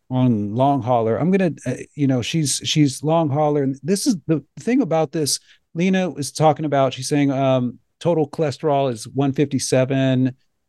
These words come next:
and, uh, she's, it's too low. Yes, Lena, that is definitively too low. You can raise your cholesterol in several ways. One is vitamin B five, pantothenic acid, is a precursor to the body naturally making,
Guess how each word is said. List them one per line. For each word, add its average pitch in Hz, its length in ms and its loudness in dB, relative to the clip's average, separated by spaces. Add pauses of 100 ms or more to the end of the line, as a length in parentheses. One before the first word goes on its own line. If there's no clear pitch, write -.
(140)
and, 123 580 0
uh, 117 400 2
she's, 120 300 0
it's - 160 -6
too 147 200 0
low. 127 220 2
Yes, 135 600 -2
Lena, 135 340 0
that 120 160 2
is 107 100 -6
definitively 135 540 0
too 135 220 -2
low. 120 340 2
You 117 140 -4
can 117 160 -2
raise 135 340 0
your 147 160 0
cholesterol 135 680 0
in 113 80 -6
several 127 360 0
ways. 113 340 0
One 131 200 0
is 127 180 0
vitamin 117 420 2
B 120 180 0
five, 127 400 0
pantothenic 120 500 -2
acid, 123 380 0
is 107 80 -2
a 95 60 -6
precursor 123 680 0
to 113 60 0
the 104 80 0
body 107 320 -2
naturally 110 480 -4
making, 135 540 2